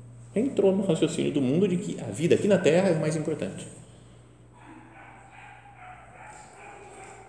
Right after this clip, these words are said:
É um bem absoluto, acima da salvação das almas.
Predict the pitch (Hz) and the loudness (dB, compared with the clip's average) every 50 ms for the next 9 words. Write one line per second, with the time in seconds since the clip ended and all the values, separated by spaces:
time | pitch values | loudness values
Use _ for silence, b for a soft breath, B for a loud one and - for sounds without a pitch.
0 | - - - - - - 117 123 113 - 131 135 135 135 135 - - - 139 120 | -20 -20 -20 -8 -2 2 2 4 6 6 6 8 8 8 6 6 6 6 6 8
1 | 135 139 - - - - - - - - - - - - - - - - - - | 6 4 2 0 -4 -8 -8 -10 -12 -14 -14 -16 -16 -16 -16 -18 -18 -18 -18 -18
2 | - - - - - - - - - - - - - - - - - - 113 107 | -18 -18 -18 -18 -18 -18 -16 -16 -16 -18 -18 -18 -20 -20 -20 -12 -6 -4 -2 0
3 | - - - - 196 208 254 247 240 208 180 - - - 147 143 139 139 - - | 2 4 4 4 4 4 4 6 6 6 6 4 6 6 6 6 6 6 4 2
4 | 135 143 139 131 120 113 110 110 110 110 110 110 | 2 4 4 4 6 6 8 8 6 6 2 0